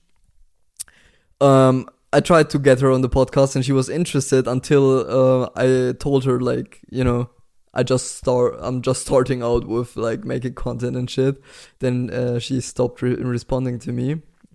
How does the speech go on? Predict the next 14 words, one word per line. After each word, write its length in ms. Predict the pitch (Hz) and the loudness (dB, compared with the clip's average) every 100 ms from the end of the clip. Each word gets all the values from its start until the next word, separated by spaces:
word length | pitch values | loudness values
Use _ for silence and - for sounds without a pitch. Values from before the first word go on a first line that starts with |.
| - | -8
<laughs> 0 | |
I, 1900 | - 139 - 185 - 247 - - - _ - - _ _ - - _ - 151 113 | -2 -2 2 -2 0 -6 -6 -12 -12 _ -20 -20 _ _ -20 -20 _ 2 4 4
I 140 | 175 | 2
mean, 200 | 185 156 | 2 4
I 140 | 139 | 2
can 320 | 135 - 139 123 - | 0 -2 -2 -2 -8
kinda, 460 | - 143 131 131 127 | -2 -2 0 -2 -2
kinda 280 | - 131 123 | -4 -6 -4
understand 440 | 127 117 131 120 | -6 -6 -6 -6
it, 100 | 120 | -8
but 180 | - 107 | -8 -6
anyways, 420 | 120 123 - - - - - - - | -4 -4 -8 -10 -14 -14 -18 -12 4
yeah. 140 | 233 160 - - - - - - | 4 4 -4 -20 -20 -20 -20 2
Um, 500 | 185 185 185 185 185 | 8 8 8 4 0